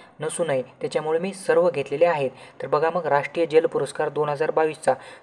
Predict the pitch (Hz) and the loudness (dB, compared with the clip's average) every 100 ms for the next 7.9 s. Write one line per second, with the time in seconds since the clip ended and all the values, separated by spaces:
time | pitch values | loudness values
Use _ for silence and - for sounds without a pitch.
0 | - 160 160 160 156 147 - 160 139 135 | -4 0 2 2 0 0 2 4 4 4
1 | 160 165 170 160 - 151 147 143 151 170 | 2 2 2 0 0 -4 -4 -4 -2 -2
2 | 156 156 165 156 139 147 165 170 170 151 | -2 0 2 2 2 0 0 4 4 6
3 | 135 131 127 135 156 143 - 156 139 - | 2 0 0 0 -2 -6 -4 2 2 2
4 | 131 - - - - 131 180 147 147 143 | -4 -4 -16 -16 -4 2 2 2 -4 0
5 | 160 160 156 143 139 135 135 139 175 - | 0 2 0 0 2 2 4 2 2 0
6 | 135 - 131 127 123 139 143 160 226 - | 0 0 -2 0 0 0 0 -2 -6 -10
7 | - - 139 131 - - - 131 | -20 -8 -4 -4 -4 -6 0 0